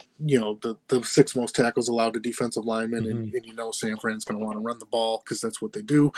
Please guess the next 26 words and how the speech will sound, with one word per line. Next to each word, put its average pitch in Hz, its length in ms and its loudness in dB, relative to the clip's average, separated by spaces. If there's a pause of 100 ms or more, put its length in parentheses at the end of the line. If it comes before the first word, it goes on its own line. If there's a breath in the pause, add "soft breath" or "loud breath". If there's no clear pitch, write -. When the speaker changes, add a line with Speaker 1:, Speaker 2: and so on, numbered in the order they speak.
(340 loud breath)
Speaker 1:
Um, 120 420 6
<clears throat> 214 420 10
there's 139 180 0
still 123 160 -2
gonna 117 160 -10
be 117 100 -8
some 123 180 -8
opportunities 110 560 -6
there 113 160 0
for - 140 -8
Sweat 104 340 -4
to - 80 -10
kinda 110 380 -4 (300 loud breath)
stop - 300 2
a - 40 -8
few 123 180 -2
of 107 60 -2
those 107 140 -4
stretch - 340 -2
plays 107 320 -2
and 104 100 -6
those 107 180 -6
zone 104 200 -4
reads. 104 340 -4
So, 104 460 2
um, 110 320 -2